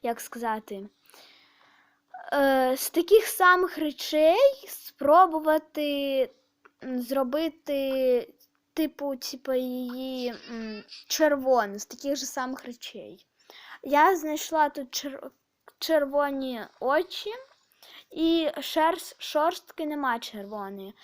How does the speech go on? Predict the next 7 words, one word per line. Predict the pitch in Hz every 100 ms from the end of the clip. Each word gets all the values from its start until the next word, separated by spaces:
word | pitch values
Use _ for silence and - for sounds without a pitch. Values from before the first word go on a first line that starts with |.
| - -
Так | 302
що | - 285
давайте | 339 440 466 370
надінемо | 320 285 262 277 320 302 277
білу, | 240 208 294 480 453 254 196 214 _ _ _ _ _ _ -
або | 254 240 262 339 381
ж, | 359 - -